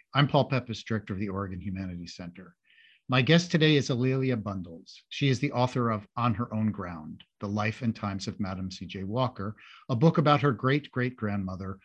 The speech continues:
who was a successful entrepreneur in the early twentieth century. Her nonfiction book is the inspiration for Self-Made,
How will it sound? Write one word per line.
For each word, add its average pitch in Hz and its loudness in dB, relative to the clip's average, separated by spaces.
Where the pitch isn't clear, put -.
who 131 0
was 123 0
a 117 0
successful - -4
entrepreneur 113 0
in 110 -2
the 107 -2
early 101 -4
twentieth 98 -10
century. 110 -6
Her 147 4
nonfiction 151 6
book 113 -6
is 117 -4
the 120 -4
inspiration 117 -2
for 107 -6
Self-Made, 107 -2